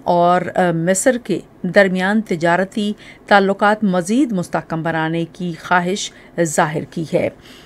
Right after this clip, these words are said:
वो पाकिस्तान में मिस्र के सफ़ीर से गुफ्तगू कर रहे थे, जिन्होंने आज इस्लामाबाद में उनसे मुलाकात की। वफाकी वज़ीर ने कहा कि पाकिस्तान रेलवे मुल्की और गैर मुल्की तरसील कुनंदगान के साथ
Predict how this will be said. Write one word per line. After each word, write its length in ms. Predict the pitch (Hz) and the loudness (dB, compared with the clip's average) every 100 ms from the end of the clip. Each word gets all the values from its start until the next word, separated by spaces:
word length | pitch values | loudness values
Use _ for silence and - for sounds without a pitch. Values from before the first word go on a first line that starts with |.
| - - | -20 -6
वो 200 | 185 208 | 4 4
पाकिस्तान 540 | 208 202 196 - 220 226 | 6 2 0 0 2 2
में 220 | 202 196 | 0 0
मिस्र 380 | 180 180 - 185 | 0 0 -2 -2
के 220 | - 202 | -2 -2
सफ़ीर 400 | - 175 - 180 | 0 -4 -4 -6
से 140 | - | -4
गुफ्तगू 340 | 165 156 160 156 | -6 -4 -4 -2
कर 160 | 160 | 0
रहे 220 | 175 180 214 | 0 0 2
थे, 200 | 233 208 | 2 0
जिन्होंने 340 | 180 165 156 - | -2 -2 -4 0
आज 220 | 160 156 | -2 -2
इस्लामाबाद 600 | - 160 151 147 151 156 | -6 -4 -2 -2 -2 -4
में 80 | 156 | -6
उनसे 400 | 165 - 214 - - - - 202 | -6 -4 -4 -4 -14 -20 -6 2
मुलाकात 560 | 202 180 - 151 - | 4 4 0 -4 -6
की। 260 | - 170 - - - - | -4 -4 -4 -14 -6 0
वफाकी 380 | 220 220 220 233 | 4 4 4 0
वज़ीर 260 | 214 247 | 0 0
ने 100 | 269 | 0
कहा 220 | 277 240 247 | -2 -6 -6
कि 100 | 190 | -4
पाकिस्तान 480 | 165 160 170 165 | -4 -2 -2 -2
रेलवे 420 | 147 175 196 220 202 | 0 0 2 2 4
मुल्की 360 | 175 175 220 | 2 0 0
और 260 | 180 160 165 | 2 2 0
गैर 420 | 165 165 190 220 | -2 2 4 4
मुल्की 260 | 196 160 185 | 2 -2 -4
तरसील 400 | 170 - 196 185 | -4 -4 -6 -4
कुनंदगान 640 | 165 160 165 165 165 175 | -4 -4 -2 0 0 -2
के 140 | 165 151 | -4 -6
साथ 300 | - 180 | 2 2